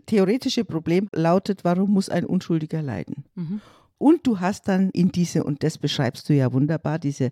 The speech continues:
Speaker 1: poetische Sprache, da hast du dann die Geschichte des Leidens,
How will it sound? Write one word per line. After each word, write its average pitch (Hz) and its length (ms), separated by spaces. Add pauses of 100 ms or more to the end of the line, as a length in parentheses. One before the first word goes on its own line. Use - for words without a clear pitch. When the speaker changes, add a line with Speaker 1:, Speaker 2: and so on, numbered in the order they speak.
(380)
Speaker 1:
poetische 170 680
Sprache, 143 640 (500)
da 147 140
hast 160 260
du 175 80
dann 165 260
die 165 180
Geschichte - 600
des 170 260
Leidens, - 640